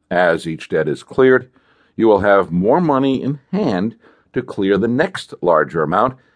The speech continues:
and the snowball effect will have come into play in this debt elimination. You can cut back on other items in order to pay back the debts in an aggressive manner, and as the snowball gathers momentum,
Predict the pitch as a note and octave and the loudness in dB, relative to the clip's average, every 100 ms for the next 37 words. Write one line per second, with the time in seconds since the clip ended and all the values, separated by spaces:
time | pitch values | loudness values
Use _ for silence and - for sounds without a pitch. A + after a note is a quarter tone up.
0 | _ - C#3 D3+ D3 - A#2 C3 - C3 | _ -2 0 0 -2 -6 -6 -6 -2 0
1 | F3+ E3+ F#2 D#2+ - F#2 G#2 G2 E2+ D2 | 2 4 4 2 2 0 0 -4 -4 -4
2 | C#2+ - G2 B2 B2+ C3 G#2+ E2 D2+ C#2+ | -6 -4 -2 -2 -4 -4 0 2 0 -4
3 | D#2 F2+ - D#2+ D2+ D2 C#2+ D2+ G2 G2+ | -4 -4 -4 -4 -2 -4 -4 -4 -2 -4
4 | - - _ _ _ _ _ _ _ - | -8 -20 _ _ _ _ _ _ _ -2
5 | C#3 C3 A#2 B2+ A2 G2 F2+ E2 D#2 G#2+ | -2 0 -4 0 0 2 0 0 0 2
6 | F#2+ C2+ D2 F2+ D#2+ D#2+ F2+ F2+ D#2+ F#2 | 2 0 -2 -4 -4 0 0 -2 -6 -2
7 | F2+ E2+ E2+ - D#2+ D#2+ F#2+ - F#2 F2 | 0 2 0 0 -4 -2 -2 -2 -4 -2
8 | D#2 B1+ D#2 C3+ - C3+ C3 B2+ D2+ B1+ | -4 -4 -2 0 2 0 2 0 -2 -6
9 | _ _ _ - C3+ D#2+ B1+ _ _ F2+ | _ _ _ -2 0 0 -6 _ _ -2
10 | B2+ E3 D#3 D#3 D3+ C#3 D3 C#3 C#3 C#3+ | 0 2 2 0 0 2 2 6 6 4
11 | G#2+ G2 A#2+ C3+ G#2 B2 B2 G2 E2 E2 | 4 2 4 4 2 0 0 0 0 -4
12 | D2+ | -6